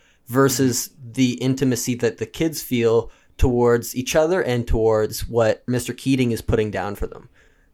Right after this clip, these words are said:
Speaker 1: And I, th-
Speaker 2: Yeah.
Speaker 1: I thought that is at play through almost the entire film.
Speaker 2: Yeah, yeah, I think this scene's a great example of a lot of things that take place and a lot of the reasons why,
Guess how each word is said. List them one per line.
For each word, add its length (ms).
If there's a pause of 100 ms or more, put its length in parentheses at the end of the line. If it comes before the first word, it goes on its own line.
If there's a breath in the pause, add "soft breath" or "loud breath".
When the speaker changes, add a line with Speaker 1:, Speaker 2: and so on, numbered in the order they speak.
(140)
Speaker 1:
And 120
I, 80
th- 120
Speaker 2:
Yeah. 60
Speaker 1:
I 40
thought 320
that 300 (100)
is 120
at 160
play 260
through 180
almost 160
the 80
entire 360
film. 380 (1160 soft breath)
Speaker 2:
Yeah, 220 (100)
yeah, 200
I 100
think 160
this 140
scene's 240
a 60
great 240
example 560
of 120
a 80
lot 240
of 100
things 220
that 120
take 200
place 260
and 120
a 40
lot 200
of 60
the 80
reasons 600
why, 540